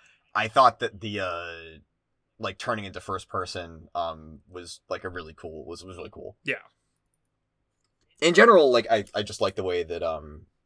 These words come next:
Speaker 1: this played with, like, Homestuck constructs, I think. I think that, uh, this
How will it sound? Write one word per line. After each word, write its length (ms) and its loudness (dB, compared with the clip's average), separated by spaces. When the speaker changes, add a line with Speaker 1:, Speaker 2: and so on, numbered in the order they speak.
Speaker 1:
this 260 -12
played 380 -4
with, 180 -10
like, 180 -4
Homestuck 500 -8
constructs, 600 -8
I 60 -6
think. 240 -12
I 60 0
think 220 -4
that, 140 4
uh, 360 6
this 540 -4